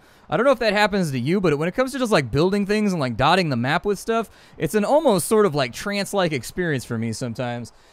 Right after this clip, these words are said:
And I lose track of time, like, really, really badly when it comes to City Builders. I don't know why,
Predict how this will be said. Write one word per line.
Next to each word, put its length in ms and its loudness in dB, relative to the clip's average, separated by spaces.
And 100 -6
I 60 2
lose 240 0
track 240 2
of 80 -6
time, 320 0
like, 160 -4
really, 360 -4
really 280 0
badly 460 2
when 120 -6
it 100 -8
comes 220 -6
to 80 -8
City 280 -6
Builders. 480 -6
I 60 -16
don't 120 -4
know 80 0
why, 520 0